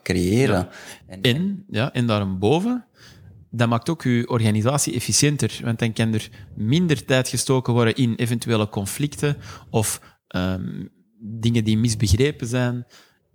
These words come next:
Speaker 2: En kan er meer tijd gestoken worden gewoon door de mensen in te zetten op hun sterktes.
Speaker 1: Ja.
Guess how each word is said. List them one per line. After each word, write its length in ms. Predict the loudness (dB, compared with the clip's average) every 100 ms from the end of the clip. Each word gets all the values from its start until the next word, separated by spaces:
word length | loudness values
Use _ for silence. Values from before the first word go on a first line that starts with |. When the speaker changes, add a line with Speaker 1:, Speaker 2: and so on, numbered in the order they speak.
| _ _ _
Speaker 2:
En 180 | -2
kan 140 | 0 0
er 120 | 0
meer 400 | 2 4 4 2
tijd 240 | 0 0
gestoken 420 | -2 -2 0 0 0
worden 180 | 2
gewoon 260 | 2 0 0
door 200 | 2 2
de 60 | 2
mensen 460 | 2 4 2 0 -4 -8 -8 -20 -20 _
in 180 | 0 2
te 120 | 2
zetten 280 | 2 -2 -4
op 140 | -4
hun 240 | -4 -6 -10 -18 -2
sterktes. 760 | -2 2 2 2 -4 -12 -14 -16
Speaker 1:
Ja. 140 | -18